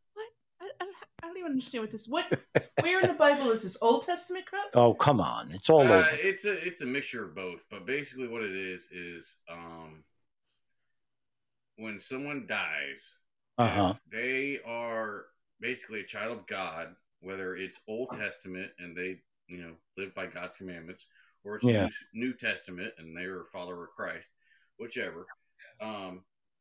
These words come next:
Speaker 3: when they die, they go to Sheol. And when
Speaker 2: Does it say what it is?
Speaker 3: Hold on.
Speaker 1: Listen.
Speaker 3: And when someone else dies, they go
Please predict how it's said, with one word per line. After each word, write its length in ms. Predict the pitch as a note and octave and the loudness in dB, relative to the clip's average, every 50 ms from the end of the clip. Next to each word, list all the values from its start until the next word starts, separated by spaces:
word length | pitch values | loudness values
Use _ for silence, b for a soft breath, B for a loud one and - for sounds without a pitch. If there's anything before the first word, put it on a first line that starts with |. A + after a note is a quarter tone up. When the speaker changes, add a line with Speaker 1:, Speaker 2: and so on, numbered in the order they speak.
| _ _ _ _ _ _ _ _ - | _ _ _ _ _ _ _ _ -12
Speaker 3:
when 140 | G2+ G#2+ A2 | -8 -6 -4
they 140 | C3 E3+ G3 | -2 -2 0
die, 360 | F3+ B2 G#2 G2+ G2 G#2 A2+ - - _ _ _ _ _ - | 0 0 0 0 0 -2 -4 -8 -14 _ _ _ _ _ -6
they 120 | - - | -6 -4
go 120 | - B2 B2 | -4 -2 -2
to 80 | A#2+ | -2
Sheol. 400 | A#2+ - - A3+ G3+ B2 F2 D2+ - - _ _ _ _ _ _ _ _ _ _ _ _ _ _ _ _ _ _ _ - | -2 -2 -2 -2 -2 -2 -4 -6 -8 -14 _ _ _ _ _ _ _ _ _ _ _ _ _ _ _ _ _ _ _ -4
And 600 | A2 A2 A2+ A2 A2 G#2+ G#2 G#2 G2+ G2+ G2+ - _ _ | -2 -2 0 0 0 -2 -2 -4 -6 -8 -12 -14 _ _
when 160 | - A2+ B2 B2 | -10 -2 2 4
Speaker 2:
Does 180 | B2+ A#2+ G#2+ | 4 6 6
it 80 | B2+ B2 | 4 4
say 240 | - - - D#3+ D#3+ | 4 4 4 4 6
what 240 | D3+ C#3 D3+ D3 | 8 8 8 10
it 140 | C#3+ C#3 A#2+ | 10 10 10
is? 360 | B2 C#3 D#3+ A3 C4+ - - - - _ _ _ _ _ _ _ _ _ _ _ _ | 10 10 10 10 8 4 0 -6 -12 _ _ _ _ _ _ _ _ _ _ _ _
Speaker 3:
Hold 160 | - C3 A3 A#3+ | -4 -4 -2 -2
on. 240 | C#4 B3+ B3+ C4 - _ _ _ _ _ _ _ _ _ _ _ - | -2 -4 -6 -8 -12 _ _ _ _ _ _ _ _ _ _ _ -20
Speaker 1:
Listen. 180 | A#3+ - B2 A#2 | -12 -8 -6 -6
Speaker 3:
And 80 | A#2+ A#2+ | -4 -4
when 180 | B2 A#2 A2+ A2 | -6 -8 -8 -10
someone 480 | - - C#3+ D3+ D#3+ E3 E3 E3 E3+ | -10 -8 -8 -6 -6 -6 -6 -4 -2
else 420 | F#3+ G#3 G#3+ F#3 - - - - - _ _ _ _ _ - | -2 -2 -4 -4 -6 -10 -12 -14 -16 _ _ _ _ _ -12
dies, 560 | G2+ A#2+ G#2+ G2+ F#2 F2 E2+ F#2+ A2+ - - - _ _ _ _ _ _ _ _ _ - | -10 -8 -6 -6 -6 -6 -6 -8 -10 -12 -16 -20 _ _ _ _ _ _ _ _ _ -16
they 140 | F#2 F#2 A2 | -6 -2 0
go 60 | A#2+ | 2